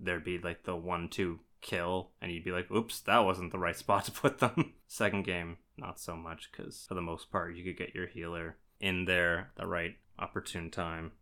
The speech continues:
and actually get experience, thank God. That she was, like, the most under level character in that game, and I was like, "No, <laughs> you're the healer. Don't die in the end."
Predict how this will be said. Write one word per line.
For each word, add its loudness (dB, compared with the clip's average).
and -2
actually -2
get -4
experience, -2
thank -8
God. -8
That -10
she 4
was, 4
like, -4
the -6
most 0
under 2
level 0
character -4
in -2
that -2
game, 0
and -4
I -2
was -6
like, -2
"No, 12
<laughs> -16
you're 2
the 12
healer. 4
Don't 4
die 12
in 6
the 2
end." 0